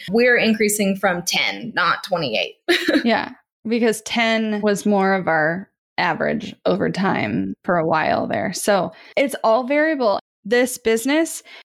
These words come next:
Speaker 2: even though we are not a quote unquote seasonal business, our business still fits into the lives of other people seasonally. You know, when people are super busy, they spend less on education. And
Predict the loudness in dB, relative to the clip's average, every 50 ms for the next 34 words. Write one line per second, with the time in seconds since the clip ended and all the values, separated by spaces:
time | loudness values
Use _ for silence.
0 | _ _ -4 0 0 2 2 2 2 2 2 2 0 0 0 0 2 2 2 4
1 | 2 2 0 0 0 0 0 0 0 0 0 0 2 2 0 0 -2 -2 -6 _
2 | _ _ -12 -2 0 2 2 2 0 -2 -2 -2 -2 -2 -4 -4 -2 -2 0 2
3 | 2 2 2 2 2 2 2 2 0 0 0 0 0 0 -2 0 0 2 2 2
4 | 0 -2 -8 -12 -14 _ _ -6 -4 0 2 0 2 2 2 0 0 0 -2 -2
5 | -2 -2 -2 0 -2 -2 0 0 -2 0 0 0 0 0 0 0 0 -2 -2 -2
6 | 0 0 0 2 0 -2 -2 -2 -2 -2 0 2 0 0 0 0 0 2 2 2
7 | 2 2 0 0 2 2 2 0 0 -2 -6 _ _ _ _ _ -2 0 2 2
8 | 2 2 0 0 -2 -2 0 0 2 2 0 2 2 2 2 2 0 0 -2 -2
9 | -2 0 2 2 2 2 2 0 2 2 2 0 0 -2 -2 0 0 2 2 2
10 | 0 0 0 0 2 2 2 2 2 2 0 0 2 0 0 0 0 -2 0 0
11 | 0 0 0 0 0 0 0 -2